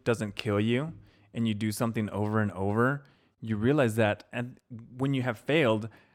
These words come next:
the worst thing that could possibly happen is, I think, death. And when you realize you didn't die or didn't, nothing bad happened in regards to that, you'll learn and be like, "Wow, okay, I messed up this time. This didn't work.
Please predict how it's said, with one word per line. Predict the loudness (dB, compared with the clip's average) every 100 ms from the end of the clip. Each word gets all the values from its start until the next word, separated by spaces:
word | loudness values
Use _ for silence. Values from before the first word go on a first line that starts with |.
| _ _ _ _ _ _ -8
the | -4
worst | -2 -2 -2
thing | -2
that | -2
could | -4 -2
possibly | -4 -4 -8 -10
happen | -4 -2 -2 -6 -10 -14 _ -12
is, | -12 -12 -8
I | -4 -4
think, | -4 -10 -4
death. | 4 6 6 2 -8 _ -2
And | 0
when | 2
you | 2
realize | 2 2
you | 0
didn't | 0 -2 0
die | 0 2 2 2 -4 -8
or | -8
didn't, | -6 -4 -4 -8 _ -20 -20 -8
nothing | -2 -2 0 -4
bad | -2 -2 -2
happened | 0 -2 0 -2
in | -2
regards | 0 0 0 -4
to | -4
that, | -2 -2 -4 -8 -20 -20 _ -4
you'll | 2 2
learn | 4 4 4
and | 2
be | -2
like, | -4
"Wow, | -10 -10 -12 -8
okay, | -6 -4 -4 -6 -12 -20 _ _ -4
I |
messed | 0 0 0
up | -2 0
this | -4
time. | -2 -4 -6 -8
This | -4 -2
didn't | 0 2 4
work. | 4 2 -2